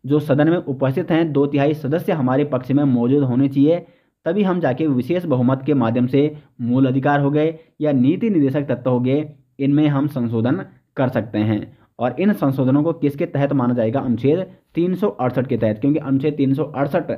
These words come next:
संसद को ये शक्ति प्रदान करता है कि वो संविधान में संशोधन कर सकता है। तीसरा आता है यहाँ पे विशेष बहुमत प्लस आधे राज्यों की अनुमति। तो विशेष बहुमत तो यही हो गया,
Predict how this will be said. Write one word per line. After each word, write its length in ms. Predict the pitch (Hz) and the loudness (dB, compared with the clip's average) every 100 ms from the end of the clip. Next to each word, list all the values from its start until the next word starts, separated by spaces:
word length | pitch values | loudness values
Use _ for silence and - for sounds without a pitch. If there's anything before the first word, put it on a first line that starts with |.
| - _ _ _ _ _ _ | -10 _ _ _ _ _ _
संसद 260 | 143 143 180 | 0 2 2
को 80 | 190 | 0
ये 60 | |
शक्ति 320 | 190 147 143 | 0 0 2
प्रदान 340 | 208 160 135 131 | 2 2 2 2
करता 280 | 120 117 131 | 0 -2 -2
है 120 | 147 | -2
कि 160 | 151 | -2
वो 240 | 127 151 180 | -2 -2 -4
संविधान 500 | 160 131 123 120 127 | -4 -2 -2 0 0
में 100 | 139 | 0
संशोधन 600 | 127 113 117 113 143 165 - _ _ - | -2 -4 -2 0 0 -2 -8 _ _ 0
कर 120 | 131 | 0
सकता 320 | 113 104 120 | 0 -4 -2
है। 340 | 110 107 - - _ _ _ _ _ | -2 -2 -4 -14 _ _ _ _ _
तीसरा 260 | 196 202 240 | -4 2 4
आता 220 | 175 170 | 4 2
है 60 | 139 | 2
यहाँ 180 | 123 123 | 2 0
पे 120 | 170 | -2
विशेष 400 | 139 135 202 208 | -2 -2 0 0
बहुमत 300 | 165 135 139 | 0 0 -2
प्लस 260 | 139 135 143 - | -2 -6 -6 -6
आधे 260 | 131 139 180 | -4 -2 0
राज्यों 300 | 139 110 110 | -2 0 0
की 200 | 147 190 - _ _ - | 0 -2 -6 _ _ -2
अनुमति। 480 | 127 110 101 104 - - _ _ _ _ _ _ _ _ _ _ _ _ _ - | 2 2 0 -4 -8 -14 _ _ _ _ _ _ _ _ _ _ _ _ _ -6
तो 60 | 117 | 0
विशेष 320 | 151 233 233 | 2 4 4
बहुमत 280 | 190 185 196 | 2 0 0
तो 60 | 220 | 2
यही 220 | 160 175 | 4 4
हो 120 | 160 | 4
गया, 180 | 165 | 2